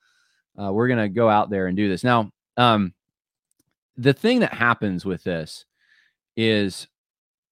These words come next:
it gets picked up by Chris-, so it starts off with, like, low-level blogs that, you know, people don't take as seriously. It, it, it goes up to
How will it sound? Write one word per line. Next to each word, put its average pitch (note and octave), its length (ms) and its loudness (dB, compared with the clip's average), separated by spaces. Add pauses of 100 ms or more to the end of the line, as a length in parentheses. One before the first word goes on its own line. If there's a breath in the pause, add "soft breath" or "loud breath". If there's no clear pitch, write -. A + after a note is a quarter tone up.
(960)
it B2 160 0
gets E3+ 160 -2
picked G3 300 -6
up F#3+ 100 -6
by C3+ 140 0
Chris-, B2+ 420 -8
so E3 80 -4
it D3+ 60 -6
starts A3+ 280 -4
off E3+ 200 4
with, C3+ 100 -2
like, G#2+ 140 2
low-level A2 460 0
blogs D#2+ 580 -4
that, E2+ 260 -4
you F#2+ 120 -8
know, E2 40 -8
people G#2 380 -4
don't F#2+ 400 -10
take F#2+ 160 -8
as E2+ 100 -12
seriously. D#2+ 500 -10 (840 soft breath)
It, C#3+ 180 2 (240)
it, B2+ 260 -2
it B2 140 -2
goes E3 360 2
up C3 260 2
to G2 560 -2